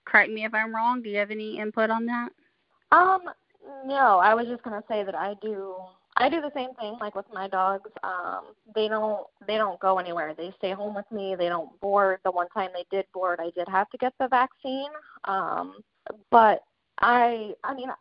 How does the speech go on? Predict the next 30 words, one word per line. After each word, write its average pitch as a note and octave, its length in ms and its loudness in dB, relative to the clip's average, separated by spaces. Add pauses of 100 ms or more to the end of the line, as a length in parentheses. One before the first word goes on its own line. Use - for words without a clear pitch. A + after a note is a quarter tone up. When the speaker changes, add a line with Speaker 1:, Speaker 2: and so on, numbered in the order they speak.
(120)
Speaker 2:
I C#4+ 240 0 (140)
too D4 80 -6 (220)
am F#3+ 100 -18
not F3 200 -10
gonna F3+ 180 -12
give F3+ 420 -6 (760)
them G3 300 4
something G#3+ 320 -8
that F#3+ 140 -4
they F#3+ 100 -2
don't E3+ 260 -8
need, F#3+ 280 -10
that E3+ 140 -4
they F3+ 100 -6
don't E3+ 180 -8
get, E3 380 -6 (100)
uh, D3 60 -2 (140)
you G3+ 140 -10
know, D3+ 100 -6
as D#3 140 -6
much D#3+ 180 -8
exposure G3+ 520 0
to. D3+ 300 -12
So A3+ 80 0
I D4+ 120 4
understand A3+ 480 -8
that, C#3+ 180 -4
but F3 120 -8
they G3 140 0
always G#3+ 380 4